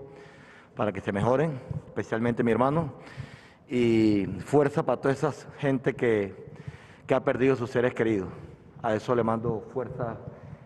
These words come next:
fuerza, mucha fuerza de voluntad. Nosotros, pues, sabíamos que iba a ser un partido duro,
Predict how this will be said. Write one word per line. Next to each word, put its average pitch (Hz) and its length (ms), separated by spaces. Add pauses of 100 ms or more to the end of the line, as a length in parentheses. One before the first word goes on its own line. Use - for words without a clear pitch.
(140)
fuerza, 120 320
mucha 117 260
fuerza 123 260
de 113 60
voluntad. 98 380 (880)
Nosotros, 165 380
pues, 160 80
sabíamos 165 300
que 156 80
iba 156 80
a 156 40
ser 160 80
un 160 60
partido 160 380
duro, 147 320